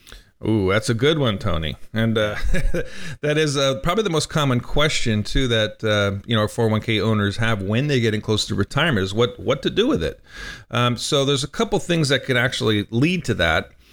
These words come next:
Um, switching employers is, is one. Um, so that's probably something countless Americans are gonna face at some point during their working life. Um, in fact, a lot of workers are confronted with this multiple times before they retire.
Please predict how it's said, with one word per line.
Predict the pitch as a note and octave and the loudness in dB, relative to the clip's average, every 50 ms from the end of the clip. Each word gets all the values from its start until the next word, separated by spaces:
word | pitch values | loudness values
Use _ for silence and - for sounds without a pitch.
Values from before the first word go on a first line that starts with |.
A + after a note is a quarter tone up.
| - - - - _ - | -16 -16 -16 -20 _ -4
Um, | A#2 A2 A2 A2 A2 A2 - | -2 0 2 2 0 0 -2
switching | - - - - B2 C3 C3 - - D3 C#3 | -4 -4 -4 -2 0 -2 0 0 0 0 0
employers | C#3 C#3+ D3 - - D3+ D3 - C#3+ D3 D#3+ F3 - - - - - | 0 -2 0 2 2 2 2 2 -2 -4 -6 -6 -6 -8 -8 -6 -2
is, | - C3 B2+ B2 A2+ - | 0 2 2 2 0 -2
is | - B2 B2+ A#2+ A#2+ | -2 -2 0 0 0
one. | B2 A#2+ A#2+ B2 C3+ D3 D3 C#3+ - | 0 2 2 2 0 0 -2 -4 -4
Um, | - A2+ A2 G#2+ G#2+ G#2 G#2 G#2 G#2 | -2 0 2 2 2 2 0 -2 -2
so | - A#2+ | -2 0
that's | A#2+ A#2+ C3+ - - | 0 0 0 -2 -4
probably | - - C3+ B2+ B2+ A#2+ B2+ A#2+ | 0 0 2 2 2 0 0 0
something | - - B2 A#2 - - A#2+ A2+ A2 | 0 0 0 0 0 0 0 0 0
countless | - - C#3 C#3+ C#3 C3+ A#2+ - - | 0 -2 -4 -2 2 0 0 2 0
Americans | G#2+ G#2+ G#2+ G2+ G2+ - - G2+ G2+ F#2+ G#2+ | 0 2 2 2 0 0 0 0 0 0 0
are | |
gonna | G2+ G#2 G2 G2 | 0 0 0 0
face | - - A#2 G#2+ G2+ - G2+ | -2 -2 -2 0 0 0 -2
at | F#2+ - | -2 0
some | - - - C3+ C#3+ F#3 G3 | 0 0 0 0 0 0 4
point | - - - F2+ F2 - - - | 6 6 6 6 2 -2 -4 -4
during | A2+ G2 G2 F#2+ | -4 -2 -2 0
their | F#2+ F#2 | 0 0
working | G2 F#2+ F#2 - - F#2+ F#2 F2+ E2+ - - | 2 0 -2 0 2 0 0 0 0 -4 -2
life. | F#2 F2+ F2 F2+ A2 - - - - - - - - - - - - | 0 2 2 2 2 0 -4 -14 -14 -16 -16 -16 -16 -16 -16 -12 -4
Um, | - G#2 G#2+ | -2 0 0
in | A2 G2+ | 0 0
fact, | - C3 A#2+ A#2+ - | 0 -2 -4 0 0
a | A#2+ | 0
lot | A2 A#2 G#2+ B2+ E3 F3 | 0 2 2 2 2 2
of | C#3+ | 2
workers | A#2 A2 G2 G2 - G2+ F#2+ G2+ A2 A2 - - - - - | 2 0 0 0 0 0 0 0 0 0 -2 -2 -4 -4 -2
are | - G#2+ | -2 -2
confronted | - - A#2 G#2+ - - A2 A2 G#2+ G#2 | 0 0 -2 -2 0 0 0 0 0 0
with | A2+ A2+ - | -2 -4 0
this | - G#2+ A2 A2+ - - - - - - | 0 0 0 2 0 -2 -4 -4 -6 -2
multiple | B2 C#3 F3 G3+ - G#3 - A#2+ - | 0 0 2 2 0 -2 -2 -2 -2
times | - A2 F2 D#2 - - - - - - | 0 0 2 0 0 0 -2 -4 -4 -2
before | - A#2+ - - A2+ G#2+ G#2 | -4 -4 -4 0 0 0 0
they | G#2 | 0
retire. | F#2+ F#2+ F#2 - - F2 F2+ C2 A#1 - | 0 -2 -4 -2 0 0 0 0 -2 -4